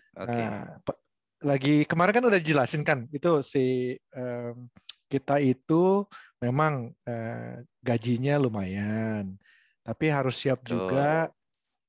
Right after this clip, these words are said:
Speaker 2: eh, ngelihat si, eh, titik crossover itu dari moving average price empat puluh minggu, ada indikasi kalau,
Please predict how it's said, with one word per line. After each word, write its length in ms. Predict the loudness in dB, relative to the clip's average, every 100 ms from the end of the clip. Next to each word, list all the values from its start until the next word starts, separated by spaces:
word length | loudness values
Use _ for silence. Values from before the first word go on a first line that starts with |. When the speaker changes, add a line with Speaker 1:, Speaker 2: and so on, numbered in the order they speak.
| _ _ _
Speaker 2:
eh, 220 | -8 -6 -4
ngelihat 400 | -2 0 -2 -2 -8
si, 640 | -6 -2 0 -2 -2 -4
eh, 320 | -6 -8 -10 -8
titik 240 | -6 -6
crossover 480 | -2 -2 -2 -4 -4
itu 480 | -6 -8 -2 0 2
dari 240 | 2 2
moving 400 | 0 -4 -8 -6
average 480 | -6 -4 -6 -6 -8
price 240 | -4 -4 -2
empat 240 | -4 -4
puluh 160 | -4 -8
minggu, 480 | -6 -6 -4 -4 -6 -18 -20 -16
ada 240 | -6 -2 0
indikasi 720 | 0 -2 -6 -8 -6 -2 -2
kalau, 400 | 0 0 2 0